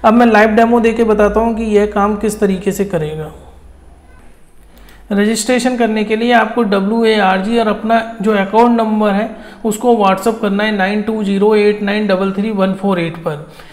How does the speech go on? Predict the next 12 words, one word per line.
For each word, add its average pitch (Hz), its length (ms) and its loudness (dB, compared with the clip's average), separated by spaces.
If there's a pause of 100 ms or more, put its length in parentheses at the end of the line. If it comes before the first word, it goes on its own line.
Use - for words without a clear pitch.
(160)
इसके 226 320 2
बाद 233 240 6
आप 208 280 0
पर, 226 300 -2
आपके 202 340 -2
पास 214 320 0
एक 214 140 -2
successful 214 540 -4
message 214 360 -2
आ 202 80 2
जाता 196 280 0
है 208 240 -2